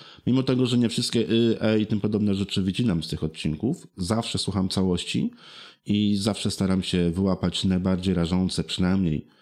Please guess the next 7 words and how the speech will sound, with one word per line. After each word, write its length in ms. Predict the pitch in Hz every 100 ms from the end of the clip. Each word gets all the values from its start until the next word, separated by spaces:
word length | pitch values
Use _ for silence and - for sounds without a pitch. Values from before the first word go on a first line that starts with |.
| _ _
najbardziej 520 | 85 87 95 90 95
istotne 520 | 92 - 90 - 90 87
elementy. 640 | 90 90 92 90 127 220 - - - - -
E, 280 | 95 92 92
zawsze 260 | 104 -
staram 340 | 104 110 104 101
się 300 | 107 101